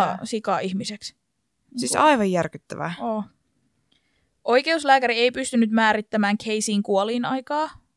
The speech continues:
Speaker 2: koska hän on ollut voinut, hän ilmeisesti oli ollut tajuton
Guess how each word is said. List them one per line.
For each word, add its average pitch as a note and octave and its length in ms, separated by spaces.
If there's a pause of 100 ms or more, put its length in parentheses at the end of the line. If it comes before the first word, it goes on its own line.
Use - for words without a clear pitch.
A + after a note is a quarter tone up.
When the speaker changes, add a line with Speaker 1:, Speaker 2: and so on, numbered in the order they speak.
(140)
Speaker 2:
koska A3+ 260
hän A3+ 220
on G#3+ 120
ollut G#3+ 280
voinut, A3+ 400
hän A3+ 200
ilmeisesti A#3+ 380
oli A3 140
ollut A3 220
tajuton G#3 560